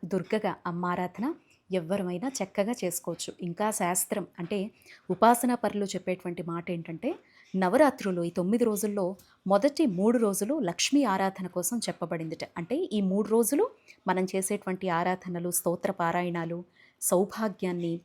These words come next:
లక్ష్మీకరమైనటువంటి ఇంటిని, సుఖ సంతోషాలని, ఆయురారోగ్యాల్ని, ఐశ్వర్యాన్ని ప్రసాదిస్తుందిట. తర్వాత మధ్యలో వచ్చేటువంటి మూడు రోజులు కూడా దుర్గా స్వరూపిణిగా అంటే శక్తి స్వరూపంగా నిర్దేశించబడుతోందిట.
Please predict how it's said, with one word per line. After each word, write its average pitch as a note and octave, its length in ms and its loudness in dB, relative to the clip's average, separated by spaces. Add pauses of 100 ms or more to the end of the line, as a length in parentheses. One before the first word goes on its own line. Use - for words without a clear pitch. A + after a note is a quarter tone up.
(360)
లక్ష్మీకరమైనటువంటి G3 1300 2
ఇంటిని, F#3 480 0
సుఖ F#3 260 -4
సంతోషాలని, F3+ 960 -2
ఆయురారోగ్యాల్ని, F3+ 1000 0 (320)
ఐశ్వర్యాన్ని G#3 680 2
ప్రసాదిస్తుందిట. F3 760 -6 (760)
తర్వాత B3+ 320 10
మధ్యలో A#3 460 4
వచ్చేటువంటి A3+ 520 2
మూడు F3+ 300 0
రోజులు G3 300 0
కూడా F#3 360 -2 (320)
దుర్గా F#3+ 380 4
స్వరూపిణిగా F#3 600 0 (100)
అంటే F3 220 0
శక్తి A3 380 2
స్వరూపంగా A#3+ 720 4 (400)
నిర్దేశించబడుతోందిట. F3+ 1120 2